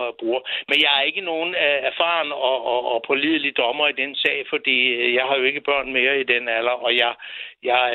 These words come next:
øh, du kender min teknologiske viden, den er ganske begrænset. Jeg er ikke nået til længere til Weekendavisen og Kristi Dagblad.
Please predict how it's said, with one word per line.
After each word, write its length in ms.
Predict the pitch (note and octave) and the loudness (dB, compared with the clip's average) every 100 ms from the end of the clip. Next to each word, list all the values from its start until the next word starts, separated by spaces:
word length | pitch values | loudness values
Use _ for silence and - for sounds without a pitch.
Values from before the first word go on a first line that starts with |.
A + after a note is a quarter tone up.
| A#2+ | 0
øh, 500 | A2 A2 A2 A2 G#2+ | 0 0 0 0 -2
du 80 | C3+ | -2
kender 300 | - C#3 C3+ | 0 2 2
min 300 | C#3+ C3 B2+ - | 2 0 2 0
teknologiske 640 | A#2+ A#2+ A#2 B2+ A#2+ - | 0 -2 -6 -4 -4 -4
viden, 320 | B2 A2+ B2+ B2+ | 0 2 2 0
den 160 | A#2+ | 0
er 160 | A#2 A2 A2 A#2+ | 0 0 0 -4
ganske 260 | A2 - | -4 -4
begrænset. 600 | - A#2 G2 G#2+ - B2+ A#2+ | -4 -2 -2 -2 -2 0 2
Jeg 80 | B2 B2+ | 2 2
er 40 | A2 | 0
ikke 120 | A#2 | -2
nået 200 | B2 A#2+ | -4 -4
til 140 | C3 G#2+ | -6 -4
længere 300 | G#2 B2 A#2 | -2 -2 -2
til 140 | B2+ | -4
Weekendavisen 680 | A2 A2 B2+ A2 G#2 G#2 G#2 | -2 0 0 -2 -6 -6 -6
og 80 | A#2 | -4
Kristi 280 | - F#2+ - | -4 -4 -2
Dagblad. 460 | G2 G#2 G#2 G#2 | -2 -2 0 -2